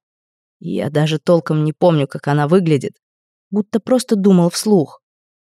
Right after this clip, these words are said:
Она меня вообще никогда не интересовала, даже имя ее забываю. Избранная да избранная. Он немного помолчал и со странной интонацией добавил.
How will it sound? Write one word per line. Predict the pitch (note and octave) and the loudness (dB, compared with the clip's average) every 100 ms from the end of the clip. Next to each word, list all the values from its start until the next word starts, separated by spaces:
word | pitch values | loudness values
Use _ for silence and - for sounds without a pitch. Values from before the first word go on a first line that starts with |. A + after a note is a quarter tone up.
| _ _ _ _ - | _ _ _ _ -8
Она | D3 E3 E3 | -4 -2 0
меня | E3 D#3+ | 0 0
вообще | D#3+ E3 - A3+ | 0 -2 0 2
никогда | E3 D#3+ E3+ E3 | 2 -2 0 0
не | D3 | 0
интересовала, | C#3+ D#3 C#3+ - D3+ F3+ D#3+ A#2+ _ - | -2 -4 -8 -6 -2 2 2 0 _ -6
даже | D3+ D#3 | -2 -2
имя | D3+ G#3 A#3 G3 | -2 2 4 4
ее | E3 D3+ | 4 0
забываю. | C#3+ C#3+ E3 F#3+ D3 - _ _ _ _ _ | -2 -2 0 2 0 -2 _ _ _ _ _
Избранная | E3 G3 F3+ E3 D3 | -4 -2 0 0 0
да | C3 | -2
избранная. | C3+ D#3 F3 D#3+ D3+ C#3 - _ _ _ - | -2 -2 -2 -2 -2 -4 -8 _ _ _ -4
Он | G#3+ A3 | 2 4
немного | A#3 A#3 G3+ | 6 4 2
помолчал | G3 G3 G3 G3 - A#3 - | -2 2 2 0 -2 -2 -2
и | |
со | - | -6
странной | G#3 - B3 A#3 | -4 0 2 4
интонацией | A#3 A#3+ A3+ F#3 - D#3+ | 2 2 2 2 0 -2
добавил. | E3 F3 F#3 C#3 C3+ | 0 2 2 2 -2